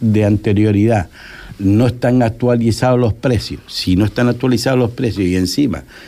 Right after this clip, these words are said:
eh, el incremento que se está produciendo, eh, de forma brutal en todo el tema de los costes que intervienen dentro de la obra pública,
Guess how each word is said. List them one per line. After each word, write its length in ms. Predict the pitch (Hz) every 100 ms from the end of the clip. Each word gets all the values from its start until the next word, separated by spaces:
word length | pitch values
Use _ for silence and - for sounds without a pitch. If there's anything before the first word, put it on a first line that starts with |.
| - - -
eh, 480 | 104 98 90 82 - - -
el 220 | 92 95 95
incremento 840 | 107 92 101 98 127 120 127 107
que 80 | 101
se 140 | 113
está 240 | 107 117
produciendo, 840 | 107 120 120 113 127 135 98 80 73 - - - -
eh, 480 | 80 82 82 82 80
de 140 | 78 87
forma 360 | - 104 101 104
brutal 480 | 110 98 127 117
en 160 | 90 85
todo 260 | 82 98 92
el 120 | 85
tema 260 | 104 101
de 80 | 104
los 140 | 98 -
costes 360 | 135 127 -
que 140 | - 85
intervienen 600 | 80 80 78 107 98 80
dentro 300 | 98 92 95
de 80 |
la 120 | 98 101
obra 200 | 104 101
pública, 480 | 123 143 160 190